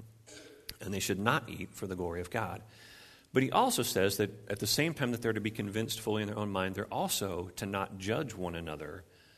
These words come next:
just because they believe something different about this non-essential but important issue of the day. So <clears throat> they're supposed to treat one another with kindness, and they're supposed to respect each other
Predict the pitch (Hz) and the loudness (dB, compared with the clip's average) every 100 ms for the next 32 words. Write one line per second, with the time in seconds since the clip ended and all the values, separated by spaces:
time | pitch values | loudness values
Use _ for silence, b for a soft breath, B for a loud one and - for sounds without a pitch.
0 | b b b b _ _ - 110 107 120 | b b b b _ _ -6 -2 0 6
1 | 117 107 104 98 95 107 104 92 90 87 | 6 6 2 2 2 0 0 -2 -2 2
2 | 104 - 113 92 95 92 - 90 - - | 2 0 -4 0 2 2 0 -4 -6 -8
3 | - - 95 98 95 98 - - 95 - | -14 -12 -4 0 0 0 -2 0 0 0
4 | 87 87 170 147 - 92 95 - 135 - | -4 -2 -2 -2 0 2 0 -4 -4 -2
5 | 98 85 90 90 104 76 - B B B | -2 -2 -2 0 0 0 -8 B B B
6 | B B B B - 123 113 110 - - | B B B B 4 8 10 8 0 -2
7 | 107 110 113 113 117 110 110 - 151 - | 0 2 2 4 4 4 -2 0 0 2
8 | 117 107 95 95 92 90 - 110 113 123 | 2 2 2 2 0 -2 4 4 6 0
9 | 120 - - 98 95 101 - 98 - 101 | -4 -6 -4 -4 -2 -4 -2 -2 0 0
10 | 87 90 - - - - 90 - 82 87 | 0 -2 -4 -2 -4 -4 -8 -2 0 0